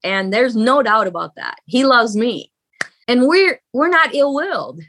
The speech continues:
We're, I heard that from a speaker one time. We don't get up in the morning saying, "Okay, what can I do to get, get him mad at me?" I mean, that's not our, our purpose. Our,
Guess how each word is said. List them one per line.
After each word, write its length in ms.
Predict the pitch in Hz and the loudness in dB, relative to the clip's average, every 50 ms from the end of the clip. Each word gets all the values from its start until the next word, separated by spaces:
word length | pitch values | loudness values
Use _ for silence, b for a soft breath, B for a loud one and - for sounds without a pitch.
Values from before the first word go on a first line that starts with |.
| _ - | _ -6
We're, 280 | 208 233 254 247 - - _ _ _ _ _ _ _ _ _ _ | -4 -4 -4 -4 -8 -14 _ _ _ _ _ _ _ _ _ _
I 100 | 214 262 | -2 2
heard 180 | 254 320 311 247 | 2 2 2 2
that 220 | 262 226 - - - | 2 0 -2 -2 -6
from 360 | - 214 196 180 180 170 156 _ _ _ _ _ _ _ - | -6 -6 -4 -6 -8 -10 -16 _ _ _ _ _ _ _ -6
a 60 | 196 | -6
speaker 420 | 196 - - 285 269 - - 190 185 | -6 -2 0 0 0 2 2 2 2
one 180 | 190 170 185 | 2 2 0
time. 380 | 196 - 156 - 151 - - - _ _ b b b b b b _ _ _ | -4 -6 -6 -6 -8 -12 -16 -20 _ _ b b b b b b _ _ _
We 120 | 220 240 285 | 2 4 4
don't 200 | 330 330 339 277 | 4 4 2 0
get 140 | 320 330 330 | 0 0 0
up 120 | 320 320 - | 0 0 -2
in 100 | 320 294 | -2 -2
the 60 | 285 | -2
morning 520 | 247 226 220 208 196 190 196 208 254 269 - _ _ _ _ _ _ _ | -2 0 -2 -2 -2 -4 -6 -8 -10 -12 -14 _ _ _ _ _ _ _
saying, 400 | - - 240 240 226 220 208 196 - | -6 -2 -2 -2 0 -2 -4 -6 -6
"Okay, 360 | 226 247 - 240 247 185 - - - - _ _ | -8 -2 0 2 2 2 0 -4 -10 -12 _ _
what 240 | 208 254 302 302 - | -2 -2 -2 -2 -2
can 160 | - 269 254 | -4 -2 0
I 140 | 247 226 226 | 0 0 -2
do 180 | 220 233 233 | -2 -4 -4
to 100 | 220 190 | -4 -4
get, 280 | 185 185 220 190 - - _ _ _ _ _ _ _ _ _ _ _ _ _ _ _ _ _ _ _ _ _ _ _ _ 190 | -2 0 0 0 0 -2 _ _ _ _ _ _ _ _ _ _ _ _ _ _ _ _ _ _ _ _ _ _ _ _ 0
get 140 | 226 254 226 | 2 2 4
him 220 | 233 233 220 208 | 4 2 2 2
mad 240 | 208 196 190 175 165 | 2 2 2 0 0
at 80 | 151 | -2
me?" 260 | 131 107 - - 160 _ _ _ _ - | -4 -8 -12 -14 -18 _ _ _ _ -2
I 40 | 208 | 0
mean, 260 | 240 254 233 208 190 _ _ _ _ _ - | 2 2 2 0 -4 _ _ _ _ _ -2
that's 340 | 247 269 302 - - - | 0 0 0 -2 -4 -4
not 300 | - 247 247 240 226 220 | -4 -2 0 0 0 0
our, 360 | 220 202 190 185 180 185 196 _ _ _ _ _ _ _ _ _ _ _ | 0 -2 -2 -2 -2 -4 -8 _ _ _ _ _ _ _ _ _ _ _
our 100 | 202 196 | -6 -2
purpose. 540 | - - 392 - - - 180 - 151 - - | 0 0 0 0 0 -4 -6 -6 -10 -12 -6
Our, 300 | - 143 143 151 190 175 | -4 -2 -2 -2 -4 -6